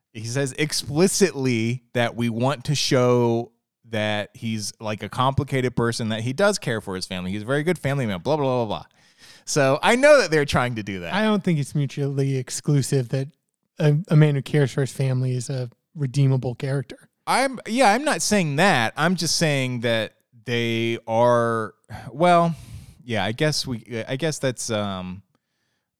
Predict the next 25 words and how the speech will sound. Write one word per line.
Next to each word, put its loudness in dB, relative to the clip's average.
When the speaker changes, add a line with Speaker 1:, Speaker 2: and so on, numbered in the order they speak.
Speaker 1:
uh, -6
I, -2
I -4
guess -2
I -2
can't -8
know -2
what -4
their -6
true -6
intent -8
is, -14
whatever, -14
but -14
that's -8
how -6
it -12
reads -18
to -20
me. -20
Um, -4
I 4
will 6
say 2
the, 2